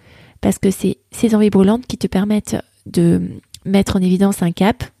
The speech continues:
qui est assez clair, comme par exemple, « Je veux vraiment être en forme, je veux vraiment me sentir en forme. » Et quand on a cette petite voix à l'intérieur qui n'arrête pas de te crier qu'il, que, que, que tu aimerais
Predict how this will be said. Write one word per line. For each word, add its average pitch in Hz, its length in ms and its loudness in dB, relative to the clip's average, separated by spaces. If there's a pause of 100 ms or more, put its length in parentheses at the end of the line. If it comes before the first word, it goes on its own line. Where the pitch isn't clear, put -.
(360)
qui - 140 -2
est 175 60 4
assez 190 220 2
clair, 214 320 0
comme 196 140 -2
par 170 140 0
exemple, « 185 240 0
Je 185 100 -2
veux 170 120 0
vraiment 170 340 -2
être - 220 -6
en 180 60 -6
forme, - 260 -10 (100)
je - 80 -16
veux 180 80 -2
vraiment 190 300 2
me 180 100 -2
sentir 190 380 -4
en - 20 -6
forme. » - 240 -6 (600)
Et 175 100 -2
quand 180 340 0
on 185 80 2
a 202 120 4
cette 190 200 -2
petite 190 300 -4
voix 202 100 4
à 180 60 2
l'intérieur 190 480 2
qui - 240 -12 (560)
n'arrête 190 320 2
pas 226 180 2
de 190 140 -2
te - 140 -6
crier 214 520 -2
qu'il, - 240 -8 (240)
que, 180 240 0
que, 185 240 -4
que - 160 -8
tu - 160 -2
aimerais 180 340 0